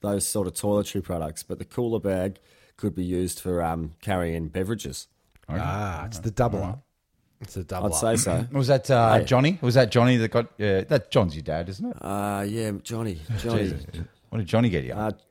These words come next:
Speaker 1: Johnny got me a nice T-shirt and a drinking game of
Speaker 2: Yeah.
Speaker 1: card, like, it's a card game
Speaker 2: Mm.
Speaker 1: that I was looking at last night. That looks like just a mess. I think it'd get you absolutely debaucherized. So we should get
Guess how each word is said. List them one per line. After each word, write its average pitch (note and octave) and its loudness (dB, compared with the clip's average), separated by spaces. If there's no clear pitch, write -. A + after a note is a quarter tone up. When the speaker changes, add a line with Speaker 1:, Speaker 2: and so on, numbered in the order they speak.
Speaker 1:
Johnny C3 0
got A#2 0
me A2 2
a G2 2
nice G2+ 0
T-shirt A#2 -4
and A#2+ -2
a E2 -6
drinking C#3 -2
game G2 0
of F2 -4
Speaker 2:
Yeah. D2 -8
Speaker 1:
card, G2+ -2
like, G#2+ -4
it's F2 -4
a G2 -10
card A#2+ -2
game F#2 -4
Speaker 2:
Mm. F2 -2
Speaker 1:
that G#2+ -2
I A2 2
was G2+ 0
looking A2 -4
at F#2 -4
last F#2 -2
night. F#2 -2
That F2+ -8
looks - -8
like F#2+ -6
just - -6
a D#2+ -8
mess. F#2 -4
I G2 -6
think G#2+ -4
it'd F2+ -4
get F#2 -6
you E2+ -6
absolutely E2+ -4
debaucherized. F#2 -2
So C3 4
we B2 -2
should - -6
get G#2+ 0